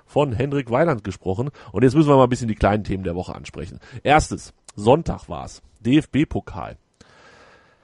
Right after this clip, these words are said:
Lutze, ich bin ja schon immer froh, wenn's kein Auswärtslos ist. Das ist ja für mich persönlich immer erstmal das Wichtigste,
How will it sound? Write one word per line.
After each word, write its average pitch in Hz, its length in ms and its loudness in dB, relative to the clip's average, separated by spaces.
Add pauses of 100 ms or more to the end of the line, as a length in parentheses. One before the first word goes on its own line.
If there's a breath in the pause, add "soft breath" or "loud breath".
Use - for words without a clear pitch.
(720 loud breath)
Lutze, 127 240 2
ich 104 100 -4
bin 151 100 2
ja 156 80 4
schon 151 120 -4
immer 147 160 4
froh, 139 220 0
wenn's 123 160 2
kein 120 180 2
Auswärtslos 85 640 -2
ist. - 240 -16
Das 110 120 0
ist 120 120 -4
ja 120 120 6
für - 140 -4
mich 131 160 -6
persönlich 110 380 0
immer 104 140 -2
erstmal 95 240 -4
das 95 140 -8
Wichtigste, - 420 -16